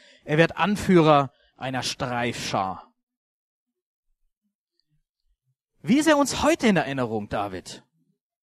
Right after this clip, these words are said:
Als der größte König des Alten Testaments. Und eigentlich wusste David in all dieser Zeit, ja,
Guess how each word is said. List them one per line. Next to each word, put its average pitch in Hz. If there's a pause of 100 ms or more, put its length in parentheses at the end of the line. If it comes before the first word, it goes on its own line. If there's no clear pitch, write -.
(1900)
Als 170
der 156
größte 247
König 196
des 156
Alten 131
Testaments. 110 (1400)
Und 294
eigentlich 320
wusste 294
David 233
in 220
all 339
dieser 277
Zeit, 214
ja, 170